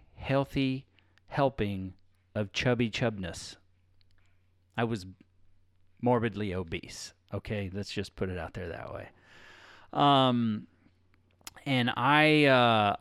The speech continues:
I never got on a scale that told me I was four hundred pounds. I just know that I had lost a s-, a pretty substantial amount of weight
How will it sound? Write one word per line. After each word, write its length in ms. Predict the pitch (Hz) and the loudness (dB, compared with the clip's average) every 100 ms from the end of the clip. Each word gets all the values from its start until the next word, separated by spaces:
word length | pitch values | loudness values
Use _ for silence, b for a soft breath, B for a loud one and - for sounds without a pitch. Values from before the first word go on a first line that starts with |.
| _ _ _ _ _ _ _ _ _ | _ _ _ _ _ _ _ _ _
I 140 | - 117 | -4 0
never 260 | 117 156 | 4 4
got 220 | 165 151 143 | 6 6 6
on 80 | |
a 80 | 131 | 4
scale 320 | - 139 127 | 2 4 4
that 140 | 120 110 | 4 0
told 240 | 123 123 | 0 2
me 100 | 131 | 2
I 60 | 123 | 2
was 160 | 127 | 2
four 220 | - 131 123 | 2 2 2
hundred 260 | 123 120 | 2 0
pounds. 360 | 123 127 127 120 | 0 0 0 0
I 60 | |
just 260 | 110 113 - | 0 -2 -2
know 200 | 117 117 | 0 2
that 100 | 113 | 2
I 120 | 104 | 2
had 140 | 101 95 | 0 0
lost 380 | 104 113 - | 0 2 0
a 40 | 110 | -6
s-, 260 | - - - | -8 -12 -12
a 100 | 107 | -10
pretty 260 | - 120 | -2 0
substantial 600 | 117 104 92 117 117 110 | 0 -4 -6 -4 -4 -2
amount 260 | 104 101 104 | -2 -2 -2
of 60 | 95 | -2
weight 400 | 98 110 135 | -2 -2 -4